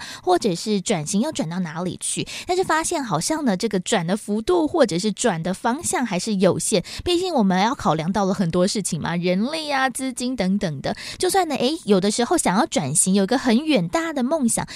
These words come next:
但是呢这些的东西没有到位的状况之下，好像也是转不动的。其实我觉得有的时候好像这个转型也是要天时地利人和，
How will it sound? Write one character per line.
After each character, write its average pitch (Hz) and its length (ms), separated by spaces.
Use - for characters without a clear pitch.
但 381 140
是 381 100
呢 302 160
这 294 160
些 294 160
的 233 140
东 247 180
西 269 160
没 240 120
有 311 100
到 302 240
位 302 160
的 190 100
状 226 160
况 226 160
之 208 120
下， 196 160
好 160 200
像 349 220
也 285 80
是 254 140
转 165 220
不 165 100
动 180 280
的。 - 140
其 320 120
实 403 120
我 381 140
觉 185 140
得 208 160
有 196 120
的 196 120
时 226 140
候 381 160
好 175 140
像 233 120
这 277 120
个 220 100
转 156 300
型 185 240
也 233 100
是 233 140
要 247 120
天 294 320
时 180 220
地 214 220
利 202 220
人 160 260
和， - 240